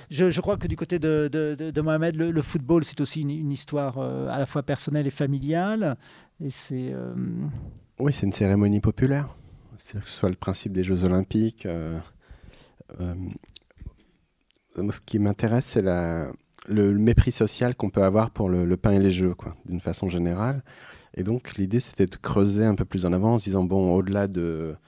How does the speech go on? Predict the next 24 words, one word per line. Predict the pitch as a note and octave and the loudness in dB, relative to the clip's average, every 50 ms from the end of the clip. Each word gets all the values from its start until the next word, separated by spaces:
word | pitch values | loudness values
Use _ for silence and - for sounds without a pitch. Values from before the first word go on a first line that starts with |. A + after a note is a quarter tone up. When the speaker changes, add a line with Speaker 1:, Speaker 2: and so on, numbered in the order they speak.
| _ _ - - - - _ - | _ _ -20 -20 -20 -20 _ -20
Speaker 2:
ce | - - | -12 -8
que | - G#2 | -6 -4
peut | - - | 0 0
véhiculer | F#2+ F#2 F#2+ F#2+ F#2+ - - G2 F#2 G2 F#2+ | 2 4 4 2 2 2 0 0 2 2 2
le | F#2 F#2+ | 2 0
sport, | - - - G2 G2+ G#2+ G#2+ G#2+ G#2 G2 | -2 -2 0 0 2 2 2 0 0 -4
c'est-à-dire | - - F2+ E2+ F#2 F#2+ | -8 -8 -8 -6 -4 -4
des | F#2 F#2 | -4 -4
pratiques | - - F#2+ F2+ - G#2 F#2 F#2 | -4 -4 -4 -4 -4 -6 -6 -6
grégaires, | - F2+ F#2+ F#2 F#2 - - G2+ G2+ G2+ G#2 G#2 | -4 -2 0 0 2 2 2 4 4 2 2 0
nationalistes, | F#2+ F2 - - - F#2+ F2+ E2 E2+ F2 F2+ F#2+ G2+ G2+ - - - - F#2 | 0 -2 -4 -2 -2 0 0 0 0 0 -2 -2 -2 -4 -6 -8 -8 -6 -4
euh, | E2+ E2 E2 | -2 -2 -2
racistes, | D#2+ F2 F2+ - - - F#2+ F#2+ - - - | -4 -6 -6 -8 -10 -10 -10 -10 -8 -6 -6
homophobes, | F2+ F2 F2+ F2 - - - F#2+ F#2+ F2+ | -4 -2 -2 -4 -4 -4 -6 -6 -4 -4
et | F2 | -6
cetera, | - - - - - C#2+ F#2 G#2 B2+ - - - - - - - - - - - - _ - - | -8 -10 -10 -8 -6 -4 -2 -2 -4 -4 -6 -14 -20 -20 -20 -20 -20 -20 -20 -20 -20 _ -8 -6
euh, | - - F2 F2+ | -4 -2 -2 -2
ce | - - | -4 -2
qui | - - | 0 2
est | F#2+ | 2
une | F#2 F2+ | 4 4
réalité, | F2 F#2+ F2+ F2 F2 F2 - - - B2 B2 C#3+ D#3 - - - - - - - - - - | 2 2 2 2 0 -2 -4 -4 -2 -2 -2 -2 -2 -6 -12 -20 -20 -20 -20 -20 -12 -6 -4
euh, | G2 F#2 F2+ F#2 F2 D#2+ D2 - - | -2 0 0 2 2 0 0 -2 -6
euh, | - - - A1 - | -10 -10 -10 -10 -10